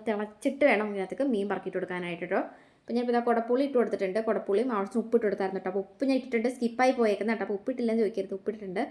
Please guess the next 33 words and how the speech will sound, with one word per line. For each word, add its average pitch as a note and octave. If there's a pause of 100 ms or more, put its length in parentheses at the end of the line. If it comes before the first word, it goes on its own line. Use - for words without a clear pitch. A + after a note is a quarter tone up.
(500)
അപ്പോൾ A3+
ദാ A3+
ഇനിയിപ്പം A#3+
ഒന്ന് A3+
കൂട്ടിലേക്ക് A#3
മിക്സ് A3+
ചെയ്ത് A#3
കൊടുത്തതിന് G#3+
ശേഷം A3
മൂടി A3+
വയ്ക്കാം. A3 (140)
മൂടി G3+
വെച്ചിട്ട് F#3+ (160)
തിളച്ചിട്ട് A3
വേണം, A#3+ (440)
ഉം, G3+
കൊഴുവ G3+
നമുക്ക് G#3 (120)
മീനുകൾ F#3+
പറക്കിയിടാനായിട്ട് F3
കേട്ടോ. E3+ (360)
അപ്പോൾ -
ദാ F#3+
നന്നായിട്ടൊന്ന് G3+ (200)
തിളച്ച് F#3
വന്നിട്ടുണ്ട്. F#3+ (280)
തിളച്ചിട്ട് G#3
ഞാൻ G#3
ഞാനിപ്പോൾ G3+
ഇതൊന്ന് G3 (120)
പറക്കിയിട്ട് G3+
കൊടുക്കുന്നുണ്ട് F3+
കേട്ടോ. F3+